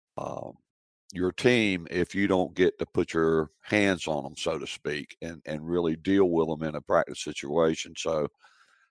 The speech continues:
North Carolina's ahead of the game there. I think, uh, you know, we've talked about this, uh, peripherally a time or two, but,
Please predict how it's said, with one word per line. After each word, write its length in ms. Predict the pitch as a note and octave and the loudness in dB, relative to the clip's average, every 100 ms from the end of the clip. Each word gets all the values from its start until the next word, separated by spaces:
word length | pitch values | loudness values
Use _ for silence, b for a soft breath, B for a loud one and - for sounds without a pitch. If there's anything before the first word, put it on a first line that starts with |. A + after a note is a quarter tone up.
| - | 0
North 200 | B2+ C3+ | 2 6
Carolina's 640 | C3 B2 A#2+ B2+ B2+ A2 | 8 8 8 4 4 2
ahead 260 | G2 G2+ A2 | 0 6 6
of 140 | G#2 | 6
the 80 | F#2+ | 4
game 400 | G2 A#2 A#2+ A2 | 4 2 2 -2
there. 480 | D#2+ D#2+ C#2+ A#1 - - | -4 -6 -6 -10 -14 -14
I 180 | - E2+ | -8 -6
think, 440 | - G2 F#2+ - | -2 0 -2 -4
uh, 420 | D2+ E2 E2 D#2+ D#2+ _ _ _ _ _ _ - | -4 -4 -4 -10 -12 _ _ _ _ _ _ -6
you 80 | D#2+ | 0
know, 60 | |
we've 220 | F2+ G2+ | 0 0
talked 220 | - F2+ D#2+ | 4 4 4
about 300 | F#2 F2 - | 4 4 4
this, 400 | F2+ F2+ - - | 0 0 -6 -8
uh, 100 | F2+ | -10
peripherally 640 | - F2 G#2+ E2 E2 D#2+ | -4 -2 0 -2 -2 0
a 40 | D#2+ | 0
time 320 | G2+ G#2+ G2 | 0 0 -2
or 60 | |
two, 300 | - F2 E2+ | 0 0 0
but, 240 | E2 E2+ | 2 0